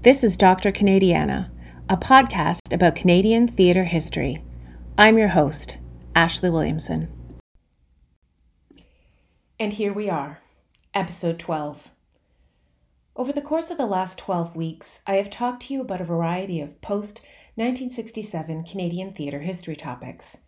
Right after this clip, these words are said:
people, plays, events, movements, and it is time to review and reflect on our learning. What do we know about Canadian theatre?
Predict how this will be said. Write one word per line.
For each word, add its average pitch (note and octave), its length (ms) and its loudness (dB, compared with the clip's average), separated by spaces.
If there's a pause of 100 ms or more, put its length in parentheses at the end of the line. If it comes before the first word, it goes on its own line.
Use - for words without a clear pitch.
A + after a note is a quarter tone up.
(260)
people, A3+ 480 -6
plays, F#3+ 600 -6
events, E3+ 540 -6
movements, E3+ 680 -4 (540)
and G#3+ 120 -10
it A3 80 -8
is A3+ 120 -8
time B3 300 -4
to B3 80 -10
review F3 680 -4
and F#3+ 140 -10
reflect - 540 -10 (120)
on D#3 140 -10
our D#3 140 -10
learning. D#3 460 -10 (840)
What A3 180 -6
do A#3 100 -8
we A#3 140 -6
know G3+ 440 -6 (340)
about E3 240 -6
Canadian C#3+ 440 -10
theatre? D#3 500 -10